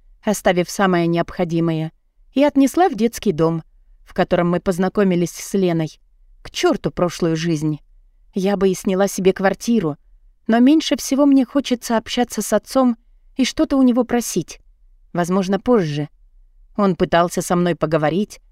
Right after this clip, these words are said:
наладить отношения, а я не хотела. Ничего больше не хотела, особенно разговаривать. Слово «нет» стало привычным в моем обиходе.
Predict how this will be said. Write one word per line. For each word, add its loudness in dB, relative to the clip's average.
наладить 0
отношения, 0
а 0
я -2
не -2
хотела. -4
Ничего 2
больше -2
не 0
хотела, -2
особенно 0
разговаривать. -2
Слово 2
«нет» 2
стало -2
привычным -2
в -8
моем 0
обиходе. -4